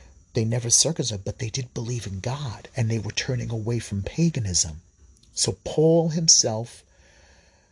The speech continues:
um, through divine revelation and, and his own, uh, natural, uh, uh, guided by, uh, grace, guiding his intellect and his, and his, and,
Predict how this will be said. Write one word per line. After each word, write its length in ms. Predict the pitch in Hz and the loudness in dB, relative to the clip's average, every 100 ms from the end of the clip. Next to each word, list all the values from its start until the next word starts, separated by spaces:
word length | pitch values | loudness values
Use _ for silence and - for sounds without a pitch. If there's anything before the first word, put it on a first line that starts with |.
| _ _ - | _ _ -2
um, 420 | 131 117 113 110 - _ _ _ _ - _ _ _ - | 0 2 0 -4 -10 _ _ _ _ -20 _ _ _ -16
through 640 | - - 117 117 117 110 - _ _ - | -4 2 4 4 2 -2 -8 _ _ -6
divine 480 | 123 101 110 127 147 | -2 2 2 2 2
revelation 840 | 151 131 139 139 139 143 143 147 - - | 0 0 0 0 -2 -2 -4 -8 -12 -6
and, 480 | 110 92 92 90 85 _ - | -2 -2 -2 -2 -6 _ -4
and 400 | 98 90 90 85 | -2 0 -2 -4
his 200 | - 98 - | 0 0 0
own, 440 | 123 120 120 113 - _ | 0 0 0 -2 -8 _
uh, 220 | - 104 98 | -4 -2 0
natural, 800 | 98 107 117 - 120 113 101 - - | 2 0 0 -2 -2 -2 -4 -8 -8
uh, 220 | 104 95 | -4 -2
uh, 340 | 95 - - 117 - 110 | -2 -4 -4 -4 -6 2
guided 380 | 113 123 131 | 4 4 2
by, 380 | 123 107 101 92 - - - - _ _ | 0 0 0 -4 -8 -20 -20 -20 _ _
uh, 460 | 104 95 92 85 - 101 | -2 0 0 -2 -6 -4
grace, 380 | 107 113 143 - | 2 4 4 2
guiding 380 | - 110 110 | 2 0 -2
his 200 | 101 98 | -2 -2
intellect 640 | 95 113 - 151 160 - - _ - | 0 0 0 0 -2 -6 -10 _ -6
and 100 | 104 | -2
his, 220 | 101 92 - | 2 0 0
and 120 | 104 | -2
his, 160 | 98 - - | -2 -4 -6
and, 360 | 104 92 92 | -4 -2 -2